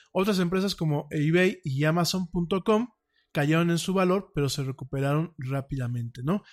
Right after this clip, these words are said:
¿Cuál es el preludio a esta burbuja? Y estas burbujas se dan en, en todos los ámbitos y se dan de forma cíclica.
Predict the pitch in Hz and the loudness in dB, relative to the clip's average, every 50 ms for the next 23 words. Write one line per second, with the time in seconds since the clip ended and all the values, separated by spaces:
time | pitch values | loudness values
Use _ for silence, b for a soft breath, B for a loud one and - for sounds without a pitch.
0 | B B B B B B B B - 208 233 262 269 233 233 190 - 196 190 190 | B B B B B B B B 2 4 4 4 4 2 2 2 2 2 2 4
1 | 190 208 220 220 214 208 196 - - 196 165 160 147 143 151 156 151 - 196 226 | 4 4 4 4 4 2 2 0 -2 0 0 0 0 2 2 0 0 2 -2 -2
2 | 247 - 202 185 196 - 254 202 185 190 165 165 180 175 240 220 - 170 160 165 | -2 -2 -2 -2 0 0 -2 0 2 2 2 2 2 2 0 0 0 0 0 2
3 | 175 170 160 - _ - 143 135 180 185 202 190 160 - 170 170 175 175 180 160 | 0 0 -2 -4 _ -8 -6 -2 0 2 2 2 2 0 0 0 0 0 -2 0
4 | - 220 247 - - - - 147 - - 151 151 160 160 139 147 143 139 151 151 | 0 0 0 -2 -6 -6 -6 -6 -4 -2 -2 0 0 -2 -2 -4 -4 -2 -2 -2
5 | 147 - 247 - 208 180 - - 143 | -2 -4 -6 -6 -6 -6 -4 -4 -6